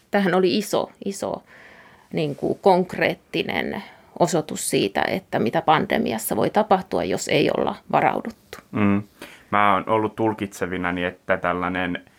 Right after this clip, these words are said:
Speaker 2: median mielipidekonsensus olisi myös ollut tällä viikolla jotakuinkin se, että ratkaisu oli, niinku, tässä tilanteessa hyvä ja ymmärrettävä ja vaalien siirtämiselle on hyvät perustelut,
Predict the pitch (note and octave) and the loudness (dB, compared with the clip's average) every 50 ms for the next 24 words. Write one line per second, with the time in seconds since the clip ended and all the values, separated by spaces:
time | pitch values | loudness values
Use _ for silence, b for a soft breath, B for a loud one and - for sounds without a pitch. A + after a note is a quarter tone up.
0 | b b b b b b - G#2 A#2 A#2+ A2+ A2 G2 F#2+ F#2+ F#2+ G2 G#2 G#2+ G#2+ | b b b b b b -2 0 0 2 4 4 4 4 4 4 2 4 4 4
1 | G2 F2+ F#2 F2+ F2 F2 F#2 F#2+ - - A2 G#2+ G2 G#2+ A2+ G#2+ - - - A2 | 4 4 2 -2 -2 0 0 0 0 2 2 2 2 2 2 -2 -2 -2 -2 -2
2 | A#2+ G2+ G#2 - D#2+ D2+ G2+ - - G#2+ F#2 G2 G2 - - A2 G#2 G2+ G#2 G2+ | -4 -6 -4 -4 -2 -2 -2 -2 -4 -4 -4 -4 -4 0 0 0 2 2 -2 -4
3 | G2+ - _ G#2 G#2 G#2 G2+ F#2+ F#2+ F#2 G2+ G#2 G2+ F2 - F#2 E2 C#2+ D#2+ F2+ | -6 -2 _ 2 2 2 2 0 -2 -2 0 -2 -2 -2 -2 -4 -2 -2 -2 -2
4 | F#2 F#2+ - G#2 G2 - F2 F#2+ G2+ F#2+ F2+ F#2 G2 - G2+ F#2 F#2+ - - G2 | -2 -2 -2 -4 -4 -4 -6 -6 -4 -4 -6 -6 -6 -2 -2 -2 -2 0 0 2
5 | G#2 A2 B2 - - - - G2 F#2+ G2 G#2+ F2 F2 F#2+ F#2+ G2 F#2+ F#2+ G2+ G2 | 4 4 2 2 0 0 0 0 2 0 0 -2 -2 -2 -2 -4 -4 -6 -8 -4
6 | - - B2 C3 B2+ - - G2+ - F2+ D#2+ D#2 E2+ F2 E2+ E2 E2+ F#2 F#2+ - | 0 0 0 0 0 -2 -2 -2 -2 -2 -2 -2 -2 -2 -2 -2 -4 -4 -4 -2
7 | - G#2 F#2 - - G#2+ A#2 A2 G2+ G2+ F2+ F2+ E2 D#2+ - F2+ G#2 G2+ G#2 A2 | -2 -2 -2 -2 -2 -4 -4 0 2 2 2 2 0 -2 -2 -4 -4 -2 0 0
8 | A2+ A2 A#2+ A#2+ - _ - B2+ B2+ C3 C3 B2+ G#2 F#2 F#2 F#2+ F#2+ F#2 F2+ F2+ | 2 2 0 -2 -2 _ 0 2 2 2 2 2 0 0 2 2 0 0 0 -2
9 | F#2+ - A2 F#2 F#2 F2+ - F2+ F2+ F#2 F#2 - F#2+ G2+ G2 - G2 A#2 A#2+ A#2+ | -4 -4 -4 -6 -6 -4 -4 -6 -6 -6 -8 -8 -8 -6 -4 -2 0 0 2 2
10 | A#2+ A2 G2+ G2 G2 - - G2+ F#2+ F#2+ G2 - - F#2+ F#2+ F#2+ F#2 - B | 0 0 0 0 0 0 -2 -2 0 -2 -4 -4 -4 -4 -4 -4 -4 -8 B